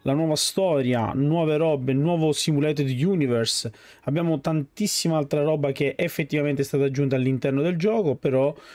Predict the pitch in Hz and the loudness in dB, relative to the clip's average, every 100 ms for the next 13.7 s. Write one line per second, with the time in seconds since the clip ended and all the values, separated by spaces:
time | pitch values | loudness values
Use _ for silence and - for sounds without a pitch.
0 | - - 151 143 147 131 - 151 127 135 | -10 -2 0 2 0 -2 -2 -2 0 0
1 | 127 131 131 131 143 165 - - 135 123 | 0 0 2 2 0 0 -4 -2 -2 -2
2 | 120 120 160 175 151 139 131 151 147 127 | -4 -2 0 0 0 2 0 0 2 2
3 | 123 123 - 139 127 135 123 120 123 113 | 0 0 -2 0 2 0 0 -2 0 0
4 | 135 131 - 160 185 - - _ - 139 | 2 0 -2 -2 -4 -14 -20 _ -2 0
5 | 135 131 131 127 110 135 - - 131 127 | 2 2 0 0 0 -2 -2 -2 0 2
6 | 123 - - 170 147 127 123 120 127 123 | 0 -4 -2 0 2 2 0 0 0 -2
7 | 139 - 135 135 - - - - - - | -2 -2 -2 -2 -8 -20 -20 -20 -20 -20
8 | _ - 123 143 135 127 135 131 139 151 | _ -6 -2 0 2 2 0 0 0 0
9 | 143 151 143 156 143 131 139 139 147 139 | 0 0 2 2 0 0 0 2 2 2
10 | 127 127 139 - 131 - 143 127 143 127 | 2 0 -2 -4 -4 -2 -2 -2 -2 0
11 | 127 143 165 - - _ - 165 135 - | 2 0 -2 -6 -20 _ -4 -4 -2 -4
12 | - 120 113 - 123 139 139 143 127 139 | -2 -2 -2 -4 -2 -2 -2 0 0 0
13 | 147 131 135 131 143 135 139 | 0 2 0 0 0 0 -2